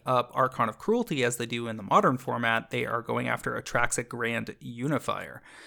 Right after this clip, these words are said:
finishing in third. There's also a Neoform combo brew that's been gaining momentum with four Tasigur and four Hooting Mandrills, blasts from the past,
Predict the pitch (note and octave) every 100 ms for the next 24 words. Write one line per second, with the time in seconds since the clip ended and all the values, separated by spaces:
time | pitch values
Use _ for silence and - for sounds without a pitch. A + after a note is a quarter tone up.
0 | - - A#2+ A2+ A#2 A2 - A#2+ A2 -
1 | E3 C#3+ - - _ _ _ _ - C#3+
2 | C#3+ D#3 E3 D#3 C#3 B2+ B2+ C3 C#3+ B3
3 | G#3 C#3 - B2 A#2+ A2+ A2 - - -
4 | - C3 B2 A#2+ A#2+ A#2+ A#2 A#2 A#2 A#2
5 | A#2 A#2 - A#2 A#2 B2 A#2+ A#2+ A#2 A#2+
6 | A#2+ - A#2+ B2 A#2+ A#2 - - C#3+ D3
7 | - B2+ - - B2+ A#2+ A2 A#2 A#2 -
8 | C3+ B2+ - D3+ C#3 B2 A#2 C3 D3+ A#2
9 | G2+ C#3+ - - _ - A#2+ C3 C3+ -
10 | - - C3 B2+ A2+ - B2 A#2+ B2 -